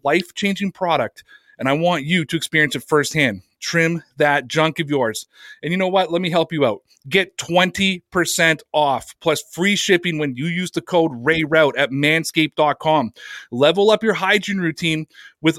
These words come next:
only the best manscaping tools. Your balls will thank you. Guys, get twenty percent off and free shipping with the code Ray Route. That's R A Y R A U T H. Connor, what is it?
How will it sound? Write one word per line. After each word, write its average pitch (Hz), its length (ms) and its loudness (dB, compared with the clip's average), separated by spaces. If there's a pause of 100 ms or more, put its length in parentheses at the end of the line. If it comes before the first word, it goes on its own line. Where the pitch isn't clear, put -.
(140)
only 202 460 2
the 190 120 0
best 170 440 0
manscaping 175 800 -2
tools. 180 420 0
Your 165 160 0
balls 160 600 0
will 151 260 -6
thank 180 300 2
you. 135 120 -6
Guys, 175 320 0
get 170 200 -2
twenty 180 560 -4
percent 165 480 -6
off 160 280 -4
and 160 180 -6
free 190 300 -4
shipping 180 400 0
with 156 160 -4
the 165 80 -2
code 170 480 2
Ray 170 220 2
Route. 170 400 2 (340)
That's 170 320 2
R 165 340 2
A 185 180 2
Y 170 500 0
R 165 320 2
A 185 120 4
U 180 380 -2
T 180 300 -4
H. 160 240 0
Connor, 185 300 0
what 175 140 4
is 185 160 4
it? 226 160 4